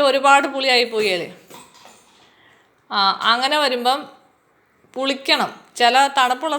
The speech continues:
സമയങ്ങളിൽ നമ്മളങ്ങനെ വെച്ച് കഴിഞ്ഞാൽ പുളിക്കുകയില്ല. അപ്പോൾ ഉഴുന്ന് നന്നായിട്ട് കഴുകി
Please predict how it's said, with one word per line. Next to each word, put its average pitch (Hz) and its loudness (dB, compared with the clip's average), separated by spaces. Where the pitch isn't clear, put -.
സമയങ്ങളിൽ 240 -4
നമ്മളങ്ങനെ 247 -4
വെച്ച് 240 -6
കഴിഞ്ഞാൽ 233 -2
പുളിക്കുകയില്ല. 226 -2
അപ്പോൾ 254 -2
ഉഴുന്ന് 262 -4
നന്നായിട്ട് 240 2
കഴുകി 214 0